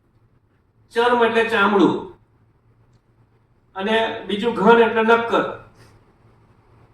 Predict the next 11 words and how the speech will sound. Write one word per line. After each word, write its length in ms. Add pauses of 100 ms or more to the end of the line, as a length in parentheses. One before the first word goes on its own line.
(160)
તો 100
ત્રણ 520
કેટેગરી 840 (500)
એ 160
કઈ 520 (400)
સામગ્રીનો 680
ઉપયોગ 320
થયો 260
છે 140
એના 400
પ્રમાણે, 460